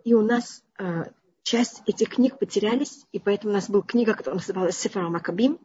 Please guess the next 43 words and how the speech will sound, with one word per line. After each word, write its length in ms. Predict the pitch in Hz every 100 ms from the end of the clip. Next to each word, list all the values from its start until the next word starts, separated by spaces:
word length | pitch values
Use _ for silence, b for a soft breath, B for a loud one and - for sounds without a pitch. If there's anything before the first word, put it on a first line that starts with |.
| b b b
она 360 | 185 190 214 -
на 140 | 202 196
иврите 500 | 185 180 190 - -
у 100 | 180
нас 300 | 160 - - -
не 160 | 190 180
осталась. 640 | - - - - - - _ _ _ _ _ _ _ _ _ -
Я 100 | 160
просто 240 | 190 180
так 100 | 180
говорю, 160 | 180 214
потому 200 | - 185
что 100 | 202
есть 100 | 185
несколько 300 | 185 180 190
мнений, 320 | 202 220 214 b b
что 200 | - 233
такое 280 | 202 190 180
Макабим. 460 | 170 175 226 330 - b b
Я 180 | 214 233
пишу 320 | 226 - 202
это, 160 | 180
как 280 | 180 208 202 -
это 320 | 165 156 - _ _ -
по 80 |
еврейским 520 | 196 185 180 - 175 170
данным, 280 | 247 349
как 240 | - 185 -
мы 120 | 185
это 140 | 165
рассматриваем. 560 | 131 - 208 254 311 415 - b b -
И 80 |
тут 160 | - 269
у 40 |
нас 100 | 233
есть 180 | 247 -
несколько 380 | 208 196 196 180
мнений. 280 | 165 - - _ _ _ _ _
Есть 240 | 214 294 311
мнение, 220 | 302 311
что 180 | - 240
это 120 | 214
аббревиатура, 680 | 185 190 180 - 294 269